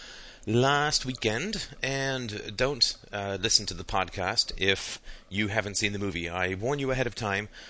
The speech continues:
I'm going to give it away in the ending, which is that, of course, uh, the guy in V for Vendetta is dead all along,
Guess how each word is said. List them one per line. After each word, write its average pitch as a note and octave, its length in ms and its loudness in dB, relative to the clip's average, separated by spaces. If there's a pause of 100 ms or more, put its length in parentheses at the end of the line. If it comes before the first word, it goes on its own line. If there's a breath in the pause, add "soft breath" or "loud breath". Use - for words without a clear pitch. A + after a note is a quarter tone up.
(240 loud breath)
I'm G2 200 2
going A2 180 4
to G#2+ 60 -4
give G#2 160 0
it G2 100 0
away G2 360 4 (160)
in F#2+ 100 -2
the G2 140 6
ending, F2+ 320 2 (420 loud breath)
which G#2 200 2
is G2+ 140 2
that, F#2 260 4
of - 140 -4
course, - 560 4
uh, F2+ 280 -2 (120)
the F#2+ 320 -4
guy F#2 200 6
in F#2 120 0
V F#2 140 0
for - 80 -4
Vendetta F2+ 440 4
is F#2 80 0
dead F#2+ 200 8
all F2+ 120 2
along, A#2+ 380 4